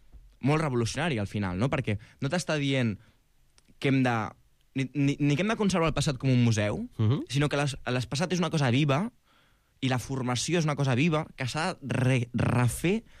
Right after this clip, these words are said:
Speaker 1: i reteixir. És com un, una tela que es torneja a teixir cada vegada.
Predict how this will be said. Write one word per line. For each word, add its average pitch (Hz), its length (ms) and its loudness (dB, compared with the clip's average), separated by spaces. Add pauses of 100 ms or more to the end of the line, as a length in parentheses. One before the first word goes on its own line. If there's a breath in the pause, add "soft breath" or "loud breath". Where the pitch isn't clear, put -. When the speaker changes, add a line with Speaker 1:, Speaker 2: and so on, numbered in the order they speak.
(140 soft breath)
Speaker 1:
i 143 160 -4
reteixir. 156 540 0
És 185 100 0
com 196 160 0
un, 185 160 0
una 160 280 0
tela 175 240 0
que 151 80 -2
es 139 160 0
torneja 147 380 0
a - 40 -2
teixir 156 420 0 (600 loud breath)
cada 135 300 0
vegada. 101 440 0